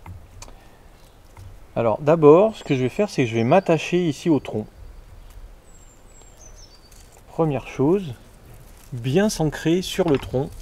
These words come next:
avant de faire quoi que ce soit. Là, vous pouvez voir que j'utilise la pince à jean pour positionner le fil. Ça me permet vraiment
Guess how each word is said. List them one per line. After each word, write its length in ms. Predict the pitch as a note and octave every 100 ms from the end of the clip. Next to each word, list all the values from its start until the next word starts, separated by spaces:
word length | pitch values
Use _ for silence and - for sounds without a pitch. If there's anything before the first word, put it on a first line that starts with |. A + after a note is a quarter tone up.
| -
avant 240 | E3 F3
de 80 | E3
faire 160 | E3 -
quoi 140 | D3
que 80 | -
ce 80 | B2+
soit. 340 | - B2+ D3 - - -
Là, 120 | C3 D3
vous 100 | C#3
pouvez 320 | - C#3+ C#3
voir 260 | C#3+ C#3+
que 120 | - B2+
j'utilise 800 | C#3+ F3 F#3 E3 F3 D#3 A#2 G#2 - - - - - - - - - - - - - - -
la 140 | - C3+
pince 340 | - G#3+ -
à 80 | E3
jean 420 | C#3 D#3 F3 G3+
pour 240 | - D3+
positionner 720 | C3 - F3+ F#3 F3+ - D3+ C#3
le 40 |
fil. 440 | - - A#2 C3 F#3 - - - - - - - - - - - - - - - - -
Ça 140 | - B2
me 140 | C#3
permet 420 | C#3+ D3+ E3 F3 -
vraiment 600 | C#3 B2+ D#3+ D#3+ F3